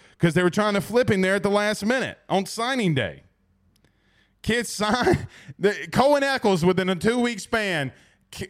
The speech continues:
came to L S U, committed to L S U, and signed with L S U, then enrolled. <laughs> Nobody expected that. Nobody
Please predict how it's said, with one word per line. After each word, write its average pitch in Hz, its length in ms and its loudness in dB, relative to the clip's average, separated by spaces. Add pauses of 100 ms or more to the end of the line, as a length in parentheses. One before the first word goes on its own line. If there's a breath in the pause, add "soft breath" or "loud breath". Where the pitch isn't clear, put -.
(120)
came 269 300 -2
to 277 80 0
L 269 160 -2
S 254 140 -6
U, 269 140 -2
committed 214 440 -2
to 233 80 -4
L 233 180 0
S - 160 -2
U, 247 100 0
and 196 120 0
signed 226 320 -2
with 180 100 2
L 175 140 2
S 165 120 -4
U, 185 100 2
then 190 180 -2
enrolled. 165 640 2 (1300 soft breath)
<laughs> - 1040 -8
Nobody 277 680 2
expected 262 640 -4
that. 139 280 -4
Nobody 202 680 2